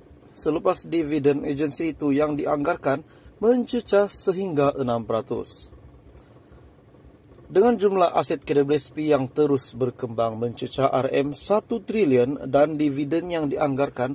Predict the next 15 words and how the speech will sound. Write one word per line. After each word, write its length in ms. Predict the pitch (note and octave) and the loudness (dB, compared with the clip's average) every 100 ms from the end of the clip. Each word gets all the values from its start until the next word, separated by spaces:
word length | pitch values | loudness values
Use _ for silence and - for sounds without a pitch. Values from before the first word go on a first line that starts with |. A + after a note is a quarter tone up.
| - - - - - | -8 -20 -20 -10 4
yang 240 | G3 G3+ | 4 4
mencecah 500 | F#3 D#3+ D3+ - D3 | 0 -6 -8 -2 -2
enam 240 | C3+ C3 B2+ | 0 -2 -2
peratus, 480 | B2 A2 B2 - - - - | -2 -2 -4 -6 -18 -20 -14
sewajarnya 800 | - F#3+ G#3+ D3+ D3+ B2 A#2+ C3+ - - - - - - - | -2 2 2 2 2 0 -8 -12 -18 -20 -20 -20 -20 -20 -12
pengeluaran 560 | E3+ C#3 D#3 E3+ D#3+ D#3 | -6 0 4 6 4 2
kali 260 | - D#3+ D3 - | 0 0 0 -2
terakhir 640 | F3+ - C#3+ C3+ D3 D3+ - - - - | -2 -2 -4 -2 -2 -4 -6 -20 -18 0
R 180 | G3 G3 | 2 2
M 160 | - B2+ | 0 -4
sepuluh 480 | A#2+ E3 - F3 F3+ | -6 -6 -4 -2 0
ribu 320 | F3+ D#3 E3+ | 0 -2 0
yang 160 | D#3+ C#3 | 0 0
amat 320 | D3 D3 C#3 | 0 0 -2
dituntut 560 | C3 D#3 D3 D3+ D3+ | -6 -6 -6 -6 -8